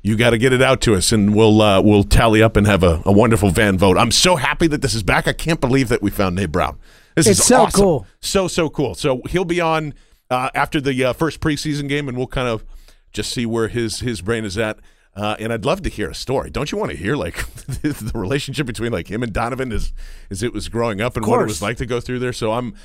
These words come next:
Speaker 1: I'm very excited for that. Uh, but, uh, that being said, there is business to, uh, to take care of here. Uh, Elliot, tell us about the last couple of days of, uh, of training camp here, as we are, we are dead set on seeing a lot of these guys that we just mentioned for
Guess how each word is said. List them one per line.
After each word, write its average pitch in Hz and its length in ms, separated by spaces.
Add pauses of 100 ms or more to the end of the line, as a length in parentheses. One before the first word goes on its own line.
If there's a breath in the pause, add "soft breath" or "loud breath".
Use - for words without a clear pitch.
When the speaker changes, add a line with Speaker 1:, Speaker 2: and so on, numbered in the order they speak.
(220 soft breath)
Speaker 1:
I'm 98 100
very 104 240
excited 90 440
for 95 200
that. 82 320
Uh, 131 480
but, 151 340
uh, 143 160
that 202 280
being 202 200
said, 165 320
there 160 160
is 117 140
business 185 520 (340 soft breath)
to, 147 380
uh, 131 280
to 156 180
take 147 240
care 175 280
of 117 160
here. 113 300 (380 soft breath)
Uh, 120 260
Elliot, 165 500
tell 196 220
us 170 160
about 147 360 (220 soft breath)
the 131 80
last 139 320
couple 139 260
of 120 80
days 123 480 (320 soft breath)
of, 120 360
uh, 113 240
of 113 200
training 147 360
camp 120 260
here, 117 180
as 95 160
we 123 220
are, 113 260
we 127 160
are 110 80
dead 135 340
set 127 220
on 110 320 (180 loud breath)
seeing 139 300
a 123 60
lot 143 220
of 139 60
these 127 160
guys 131 240
that 131 80
we 120 120
just 117 220
mentioned 120 420
for 120 420